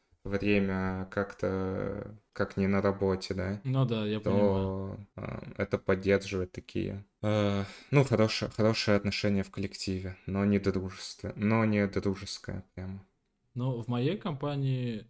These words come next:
Speaker 2: э, разные варианты есть. Ну, всё зависит от тебя, насколько ты активный человек. Типа, если ты, эм, готов заводить друзей именно как коллег, то такая возможность,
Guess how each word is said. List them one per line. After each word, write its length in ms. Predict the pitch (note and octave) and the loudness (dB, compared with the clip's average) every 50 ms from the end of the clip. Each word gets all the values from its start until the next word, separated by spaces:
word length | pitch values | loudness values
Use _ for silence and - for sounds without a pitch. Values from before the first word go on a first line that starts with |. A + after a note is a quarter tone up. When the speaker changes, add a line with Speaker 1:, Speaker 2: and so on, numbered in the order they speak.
| _ _ | _ _
Speaker 2:
э, 280 | - G#2+ G#2+ G#2+ G#2 G2+ - _ _ _ | -10 -6 -6 -6 -6 -8 -10 _ _ _
разные 680 | A2 A2 B2 B2+ A2+ G#2+ - G2+ F#2+ F2 E2 E2+ E2+ - _ _ _ _ _ _ | -6 -2 0 0 0 -2 -4 -10 -10 -10 -12 -14 -16 -18 _ _ _ _ _ _
варианты 540 | F#2+ G2 G2 G2+ G2 F#2+ F#2+ F#2 - - F#2 | -12 -10 -8 -8 -8 -8 -10 -10 -10 -10 -10
есть. 480 | F#2 F#2 F2+ E2+ - - - - - _ _ _ _ _ - | -8 -8 -10 -10 -14 -16 -18 -20 -20 _ _ _ _ _ -10
Ну, 180 | G3 G#3 G#3 | -8 -8 -8
всё 200 | - - - C#3 | -8 -4 -2 0
зависит 340 | C3+ C#3 C#3 C3 C3 - - | 2 2 2 2 0 -2 -6
от 80 | A2+ - | -8 -8
тебя, 380 | - - A2+ A2+ B2 B2 A#2 A2 | -8 -8 -6 -4 -4 -2 -2 -2
насколько 440 | G#2+ G#2 - - - G#2+ - G#2+ | -4 -4 -6 -6 -8 -8 -8 -8
ты 140 | - - A2 | -8 -6 -8
активный 480 | G2+ F#2+ - - - G#2+ G2 G2 F#2+ F#2 | -8 -8 -10 -10 -8 -8 -8 -8 -8 -10
человек. 580 | - - F#2+ F#2 F#2 F#2 F2 E2+ E2+ - - _ _ _ _ _ | -10 -12 -10 -10 -10 -10 -10 -12 -14 -16 -20 _ _ _ _ _
Типа, 280 | - - _ G2 F#2+ | -20 -18 _ -10 -10
если 300 | F#2+ G2 G#2+ G#2+ - A#2 G#2+ | -6 -6 -8 -8 -8 -12 -12
ты, 420 | - - A2+ A2+ A2+ G#2+ A2 - - - - - - _ _ _ _ _ _ _ _ - | -8 -6 -4 -2 -2 -2 -4 -8 -16 -20 -20 -20 -20 _ _ _ _ _ _ _ _ -10
эм, 680 | G#2+ G#2 G#2 G#2 G#2 G#2 G2+ G2+ G2 F#2+ - - - _ | -8 -6 -6 -6 -6 -6 -6 -8 -10 -10 -14 -16 -14 _
готов 480 | - A2 G#2 - - D#3+ F#3 F3+ - - | -8 -8 -6 -2 -2 -2 -2 -2 -8 -8
заводить 480 | A2+ A2+ G#2+ A2 G2+ G2+ G#2 G#2+ G2 | -6 -6 -4 -4 -4 -4 -6 -6 -6
друзей 480 | F#2+ G2+ G#2+ G#2 G2 G2+ G#2 G2+ G2 F#2+ | -6 -6 -6 -6 -4 -4 -4 -4 -4 -6
именно 260 | F#2 F#2 F#2 F#2 F#2 - | -6 -8 -8 -10 -10 -12
как 220 | - G2+ - _ | -14 -18 -20 _
коллег, 480 | _ - F#2+ F#2+ F#2+ F#2+ F#2 F2 - - - | _ -10 -8 -8 -8 -8 -8 -10 -14 -18 -16
то 600 | - F#2+ F#2+ G2 G2+ G2 G2+ G2+ G2+ G2 G2 F#2+ - | -12 -10 -10 -8 -8 -8 -8 -8 -8 -8 -10 -10 -10
такая 320 | - G2+ - - A#2 B2+ C3+ | -12 -12 -6 -4 -2 -2 0
возможность, 680 | B2+ A#2+ G#2+ A2+ A2+ A#2+ A#2+ A2 A#2 A2+ A2 - - | 0 -2 -2 -2 -2 -2 -2 -2 -4 -4 -6 -8 -16